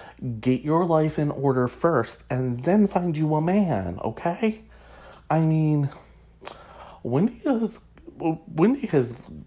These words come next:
gone and lost her mind, frankly. You know, I think people felt a little bit bad for her, uh, in the beginning because,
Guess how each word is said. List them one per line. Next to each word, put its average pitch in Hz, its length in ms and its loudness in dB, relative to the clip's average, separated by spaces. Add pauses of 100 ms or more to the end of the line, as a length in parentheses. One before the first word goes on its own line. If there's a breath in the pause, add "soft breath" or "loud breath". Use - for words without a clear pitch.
(100)
gone 127 240 2
and 95 100 2
lost 92 260 0
her 107 100 -4
mind, 80 460 -4
frankly. 80 640 -6 (1200 loud breath)
You 151 120 4
know, 135 140 4
I 123 140 0
think 170 200 0
people 160 240 -6
felt 123 300 -2
a - 60 -2
little 107 180 0
bit 104 160 -2
bad 90 300 0
for 107 100 0
her, 95 460 -4 (800 loud breath)
uh, 101 240 -2
in 110 160 0
the 101 80 2
beginning 98 560 2
because, 117 760 -2